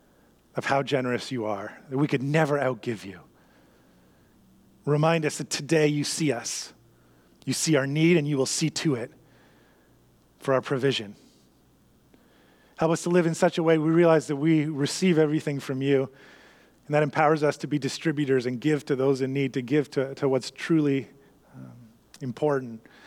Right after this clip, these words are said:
whether that's our time, our love, our forgiveness, our money, and to know that once our resources pass through the hands of Jesus,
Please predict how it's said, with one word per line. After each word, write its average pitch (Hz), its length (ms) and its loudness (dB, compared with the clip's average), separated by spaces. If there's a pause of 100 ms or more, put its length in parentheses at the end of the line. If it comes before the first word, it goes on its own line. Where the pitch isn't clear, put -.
(180)
whether 147 140 4
that's 151 160 2
our 160 80 2
time, 151 760 -2
our 139 180 -2
love, 151 500 -2
our 120 100 -6
forgiveness, 147 600 -2
our 107 80 -6
money, 139 420 -2 (1040)
and 123 120 -10
to - 80 -4
know 143 240 2
that 131 200 -2 (360)
once 156 240 0
our 143 120 4
resources 131 540 -2
pass - 340 -4
through 131 200 -4
the 120 100 -2
hands 113 280 -6
of 95 100 -14
Jesus, - 640 -16